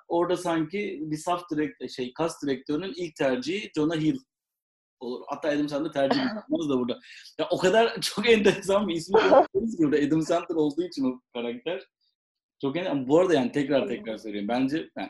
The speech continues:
Speaker 1: izledikten sonra dünya üzerinde başka bir oyuncu olmamalı o karakter.
Speaker 2: Tabii ki yani başka bir,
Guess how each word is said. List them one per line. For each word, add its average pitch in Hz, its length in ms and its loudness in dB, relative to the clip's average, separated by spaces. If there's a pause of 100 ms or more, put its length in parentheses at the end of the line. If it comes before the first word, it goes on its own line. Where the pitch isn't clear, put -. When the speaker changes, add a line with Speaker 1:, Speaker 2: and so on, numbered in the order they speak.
Speaker 1:
izledikten 135 580 -4
sonra 143 540 -4 (480)
dünya 143 320 -2
üzerinde 139 400 -2
başka 131 320 -4
bir 135 60 -4
oyuncu 127 500 0
olmamalı 110 600 -6 (140)
o 98 100 -20
karakter. 92 540 -18 (1400)
Speaker 2:
Tabii 214 280 0
ki - 180 -4
yani 175 680 2 (1200)
başka 202 540 -4
bir, 247 200 -2